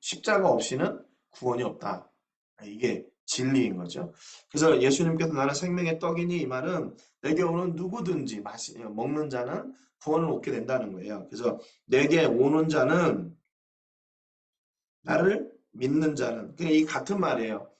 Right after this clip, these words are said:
"내게 오는 자, 나를 믿는 자, 그들은 결코 줄이지 않고 결코 목마르지 않는다." 그래서 "결코 줄이지 않고 영원히 목마르지 않는다." 그랬죠. 여기 성경에 보면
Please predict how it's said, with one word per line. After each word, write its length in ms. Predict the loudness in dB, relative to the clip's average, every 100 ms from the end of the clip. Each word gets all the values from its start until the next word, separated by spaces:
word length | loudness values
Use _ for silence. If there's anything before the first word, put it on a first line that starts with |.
| _
"내게 300 | -6 -2 2
오는 340 | 2 2 0 -2
자, 300 | -2 -4 -8 _
나를 340 | -6 -4 -2 -4
믿는 380 | -6 -4 -6
자, 240 | -6 -10 -12 _ _ _
그들은 460 | -2 2 2 0 -6
결코 960 | -4 0 0 -2 -4 -2 -2 -2 -10 _
줄이지 420 | -16 -8 -6 -4
않고 520 | -4 -6 -10 -14 -16 _ _ _
결코 680 | -2 2 2 2 2 4 2
목마르지 520 | -2 -4 0 0 0
않는다." 640 | -4 -6 -10 -14 -16 -18 -20 _
그래서 360 | -6 0 0 -2 -14 -20 _
"결코 400 | 2 4 6 6
줄이지 360 | 6 6 6 6
않고 360 | 2 0 0 0
영원히 300 | 2 2 0
목마르지 460 | -2 -2 -2 -2
않는다." 480 | -4 -6 -4 -4 -4
그랬죠. 580 | -6 -10 -10 -10 -10 -12
여기 140 | -16 -18 -18
성경에 320 | -18 -18 -18
보면 440 | -16 -8 -6 -6